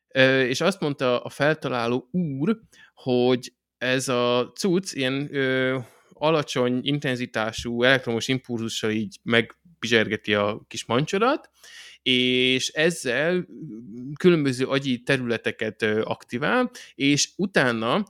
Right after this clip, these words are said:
e-, ezek az agyi területek az aktivitásuk révén, ö, impulzusokat fognak, hát, visszavezetni a kis kezedbe,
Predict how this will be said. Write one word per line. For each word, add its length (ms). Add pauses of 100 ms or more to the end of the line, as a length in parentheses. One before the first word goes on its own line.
(200)
e-, 180
ezek 220
az 100
agyi 220
területek 640
az 160
aktivitásuk 720
révén, 540 (180)
ö, 380
impulzusokat 760
fognak, 500 (340)
hát, 240
visszavezetni 920
a 240
kis 260
kezedbe, 600